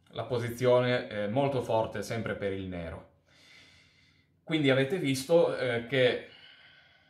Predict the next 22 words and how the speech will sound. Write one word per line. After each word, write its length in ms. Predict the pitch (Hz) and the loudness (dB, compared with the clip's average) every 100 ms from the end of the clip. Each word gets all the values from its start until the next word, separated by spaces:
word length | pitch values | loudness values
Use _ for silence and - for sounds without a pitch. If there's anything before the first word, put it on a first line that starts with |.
| _ _ _ _ _ _ - | _ _ _ _ _ _ -14
in 80 | 139 | -4
certi 300 | 151 151 170 | -2 0 0
casi 680 | 151 127 123 127 143 139 - - _ _ | 4 4 4 0 -4 -6 -8 -18 _ _
impostare 640 | 151 143 151 - 143 143 | -10 -4 -4 2 2 4
male 480 | 147 127 120 127 135 | 2 0 0 0 -2
fin 200 | 131 117 | -4 -2
dall'inizio 1000 | 120 139 131 113 104 104 110 117 117 - _ _ _ _ _ _ _ _ - | 0 0 -2 -4 -8 -8 -6 -6 -10 -20 _ _ _ _ _ _ _ _ -4
porta 380 | 139 131 127 143 | 4 4 4 2
a 40 | |
una 200 | 131 117 | 2 0
probabile 840 | - 135 123 110 104 110 113 113 107 | 0 0 4 2 2 -2 -2 0 0
sconfitta, 680 | - 107 110 120 101 - | -2 -8 -6 -8 -10 -10
perché 1000 | 90 - 101 - - - 120 95 - - _ | -10 -6 -8 -8 -14 -4 0 0 -2 -10 _
un 180 | 107 98 | -18 -10
errore 300 | 104 120 143 | -4 -2 -2
di 60 | 139 | -2
impostazione 1000 | 131 123 123 117 131 127 110 92 87 - | -2 -4 -4 -6 0 2 2 0 -6 -10
nelle 220 | 98 98 | -12 -12
prime 280 | 98 107 104 | -10 -6 -6
fasi 300 | 110 107 123 | -4 -6 -6
di 120 | 151 | -8
gioco, 680 | 117 95 92 104 110 - | -4 -4 -4 -6 -6 -8